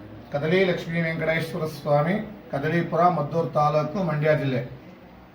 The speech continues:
ಸ್ವಾಮಿಯವರ ಸನ್ನಿಧಾನದಲ್ಲಿ ಇವತ್ತು ವಿಶೇಷವಾಗಿ ಶ್ರಾವಣ ಮಾಸದ ಕೊನೆಯ ಶ್ರಾವಣ ಶನಿವಾರ ದಿವಸ ಬೆಳಗ್ಗೆ ಪ್ರಾತಃ ಕಾಲದಲ್ಲಿ ಅಷ್ಟೋತ್ತರ ಕಳಶಾಭಿಷೇಕ, ಆರಾಧನೆ ಮತ್ತು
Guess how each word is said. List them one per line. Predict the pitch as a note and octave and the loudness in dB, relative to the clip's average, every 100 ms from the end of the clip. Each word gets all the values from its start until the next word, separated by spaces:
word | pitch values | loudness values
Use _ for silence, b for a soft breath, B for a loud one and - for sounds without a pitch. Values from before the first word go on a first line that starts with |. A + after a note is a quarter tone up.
| - - - - | -20 -20 -20 -2
ಸ್ವಾಮಿಯವರ | D3+ E3+ F#3+ F3+ F3 E3+ | 4 6 6 4 2 2
ಸನ್ನಿಧಾನದಲ್ಲಿ | D#3+ E3+ E3 D#3+ D#3 F#3 | 0 2 4 6 4 0
ಇವತ್ತು | F3+ E3 - | 0 0 0
ವಿಶೇಷವಾಗಿ | G3 F3 D3 F3 F3 E3 D3+ D#3 G3 G3+ - - - - - - - - - | 2 2 0 0 0 4 4 6 2 0 -6 -18 -20 -20 -20 -20 -20 -20 -2
ಶ್ರಾವಣ | D#3+ E3 G3 | 4 6 6
ಮಾಸದ | F#3+ F3+ E3+ E3+ F3+ F#3+ - - - - | 4 4 2 2 6 6 4 -8 -20 -8
ಕೊನೆಯ | D#3 F#3+ G#3 - | -2 2 2 2
ಶ್ರಾವಣ | F#3 F3 F3 | 2 2 2
ಶನಿವಾರ | E3 E3 E3 D#3+ D#3 | -2 0 4 4 2
ದಿವಸ | E3 F#3 E3 - - - - - - - - - - | 0 4 4 4 -2 -14 -18 -20 -20 -20 -20 -16 -2
ಬೆಳಗ್ಗೆ | E3 F#3 E3+ | 2 2 2
ಪ್ರಾತಃ | D#3+ D#3+ E3+ E3+ | 2 4 4 4
ಕಾಲದಲ್ಲಿ | - F#3 F3 E3+ F#3 G#3+ F3+ - - - - - - | 0 4 6 6 4 2 0 -2 -10 -20 -20 -14 -10
ಅಷ್ಟೋತ್ತರ | - - F#3+ F#3+ F#3 | -6 4 4 6 2
ಕಳಶಾಭಿಷೇಕ, | F3+ F3 E3+ F3 F3 F3 E3+ F3+ G#3+ A3 - - - - - - - - | 2 2 2 2 2 0 2 4 2 0 -12 -20 -20 -20 -18 -16 -14 0
ಆರಾಧನೆ | D3+ E3+ E3+ E3+ G3+ G#3 - - | 2 2 2 2 0 -2 -6 -6
ಮತ್ತು | E3 - F#3 F#3 - | -4 -2 -2 -2 -6